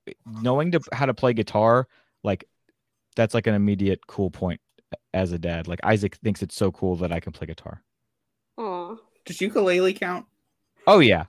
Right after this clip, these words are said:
Speaker 2: <laughs>
Speaker 1: Anytime we're, like, watching something on T V or in a book and there's a guitar, he looks at it and he goes,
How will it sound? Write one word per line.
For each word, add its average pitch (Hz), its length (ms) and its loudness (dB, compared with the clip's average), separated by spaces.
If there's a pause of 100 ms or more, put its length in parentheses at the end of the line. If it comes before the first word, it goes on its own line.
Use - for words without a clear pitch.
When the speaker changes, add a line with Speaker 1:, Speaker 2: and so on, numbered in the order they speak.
(120)
Speaker 2:
<laughs> - 160 -14
Speaker 1:
Anytime 233 520 6
we're, 220 100 4
like, 180 180 6
watching 170 320 2
something 165 300 -4
on 147 100 -2
T 147 160 -6
V 147 160 -2
or 139 120 2
in 127 60 -2
a 113 60 -2
book 127 240 -2
and 127 80 -4
there's 117 140 -4
a 113 40 -6
guitar, 120 360 0
he 120 160 -2
looks 110 200 0
at 113 100 4
it 107 40 4
and 107 40 4
he 110 60 4
goes, 104 140 2